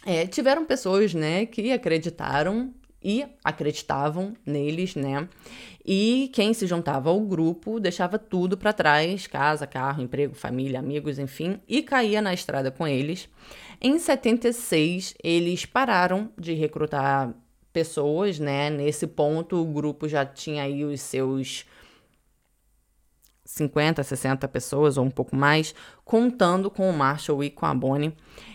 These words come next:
E foi nesse ponto que eles começaram a ficar mais reclusos e agir como monges.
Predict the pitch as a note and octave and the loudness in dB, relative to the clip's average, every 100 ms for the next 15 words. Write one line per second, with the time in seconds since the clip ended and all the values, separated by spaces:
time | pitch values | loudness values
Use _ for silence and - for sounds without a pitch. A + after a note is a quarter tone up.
0 | - C4+ D4+ E4+ D#4 C4 B3 C#4+ C#4 G3+ | -4 0 0 0 0 2 2 -2 -2 0
1 | F3+ G3 A#3 - C#4 A3 E3 F#3 - G3 | 2 0 -4 -4 2 2 2 0 -2 -2
2 | G3+ - C#3+ C#3+ D#3+ D#3 - D#3 E3+ F#3 | -2 0 2 2 -2 -6 -2 0 2 0
3 | F3 F3 F3+ E3+ G3+ G3+ - D#3+ E3 C#3 | 0 -2 -4 -2 -4 -4 -2 0 2 0
4 | - - - - - _ - D3 D3 D3 | -6 -12 -12 -16 -20 _ -4 0 0 -2
5 | C3+ D3 D#3 - D3+ D#3 D3+ D3 D#3+ E3 | -2 -4 -4 -2 -2 0 0 0 0 0
6 | D3 C3 - A2+ - | 0 -2 -6 -10 -10